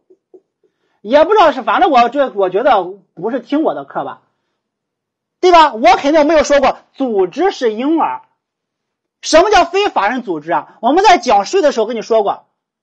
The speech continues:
对吧？什么合伙体企业啦，个人独资企业啦，虽然呢它是个组织，但是什么？属于非法人组织，是由个人呢来承担责任的。啊，组织它不是婴儿啊，一个是组织，一个是人，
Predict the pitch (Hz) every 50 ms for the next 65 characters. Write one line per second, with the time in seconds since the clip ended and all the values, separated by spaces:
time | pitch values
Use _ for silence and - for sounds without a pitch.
0 | _ - 359 370 359 339 320 311 - 294 311 330 302 - - - 262 339 392 302
1 | 311 302 294 302 - 226 208 190 185 - - - 214 220 254 262 254 233 226 208
2 | - - _ _ - 381 427 415 311 277 285 302 247 220 226 254 294 262 320 359
3 | 285 - - 208 202 185 190 175 160 - _ _ _ - 415 440 427 381 339 -
4 | 302 330 302 - 294 262 226 - 156 147 160 180 202 247 262 247 220 202 202 185
5 | 175 - _ - 180 202 214 208 - - 359 381 392 427 427 - - 175 143 151
6 | 156 160 160 156 143 135 135 143 143 - - - - - 302 311 269 247 - 403
7 | 466 466 427 262 220 214 208 185 175 170 170 - 156 160 156 151 143 - 139 135
8 | 139 139 135 - _ _ _ _ _ _ _ _ _ _ _ - 175 180 180 -
9 | _ _ _ _ - 277 269 226 202 185 185 254 339 339 269 - - 247 - -
10 | 220 269 359 285 208 - 190 370 151 131 135 143 - _ _ - 202 269 415 427
11 | 427 - 370 262 226 - 220 190 170 160 160 254 277 208 196 175 175 226 285 330
12 | 320 - - - 196 156 143 143 143 147 175 214 208